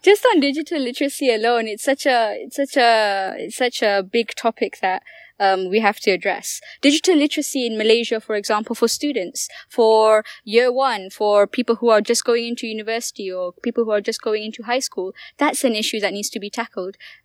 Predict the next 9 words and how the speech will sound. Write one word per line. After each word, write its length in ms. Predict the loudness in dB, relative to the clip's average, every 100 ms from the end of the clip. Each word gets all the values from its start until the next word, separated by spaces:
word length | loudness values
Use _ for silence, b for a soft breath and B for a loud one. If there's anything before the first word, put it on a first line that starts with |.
| -4
And 340 | -2 -2 -8 -12 _
that 160 | 0 2
narrative 460 | 2 0 2 0 0
can't 320 | -2 -2 -2
be 240 | -6 -8 -12 b _
taken 440 | -2 -2 -2 -4
and 220 | -4 -8
placed, 420 | 0 0 0 -4 -8
um, 440 | -2 -2 -2 -6